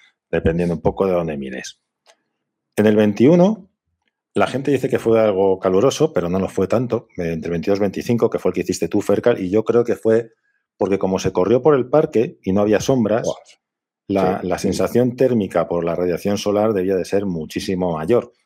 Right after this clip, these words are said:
Speaker 1: Pero a nivel de
Speaker 2: Como
Speaker 1: datos,
Speaker 2: esa arena,
Speaker 1: como tú dices,
Speaker 2: que, sí.
Speaker 1: datos,
Speaker 2: Mm.
Speaker 1: pues no, es que esa zona también de asfalto tiene, tiene tela marinera. Esa la hacía yo antiguamente cuando era la otra prueba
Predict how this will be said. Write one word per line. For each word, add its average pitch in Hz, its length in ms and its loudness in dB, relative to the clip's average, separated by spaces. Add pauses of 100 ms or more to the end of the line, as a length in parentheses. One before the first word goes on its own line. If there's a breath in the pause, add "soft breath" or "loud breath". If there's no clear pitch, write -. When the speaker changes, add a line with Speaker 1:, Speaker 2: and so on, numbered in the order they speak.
(480)
Speaker 1:
Pero 104 140 2
a 92 40 0
nivel 107 220 2
de 127 80 2
Speaker 2:
Como 127 120 4
Speaker 1:
datos, 92 160 2
Speaker 2:
esa 92 80 2
arena, 98 300 4
Speaker 1:
como 107 140 2
tú - 80 -4
dices, 107 220 -4 (100)
Speaker 2:
que, 90 60 -10
sí. - 60 -2
Speaker 1:
datos, 117 460 0 (200)
Speaker 2:
Mm. 67 160 -8
Speaker 1:
pues 82 180 -4
no, 90 240 -2
es - 100 -10
que - 80 -8
esa 87 140 -4
zona 92 240 -2
también 92 420 -2
de 87 80 -2
asfalto 92 460 -4
tiene, 85 340 -2
tiene 85 380 -4
tela 82 240 -4
marinera. 76 420 -8
Esa 78 160 -8
la 87 80 -2
hacía 90 240 -4
yo 87 200 -2
antiguamente 90 580 -2
cuando 87 240 -6
era 87 100 -4
la 85 100 -2
otra 82 200 -6
prueba 104 420 -2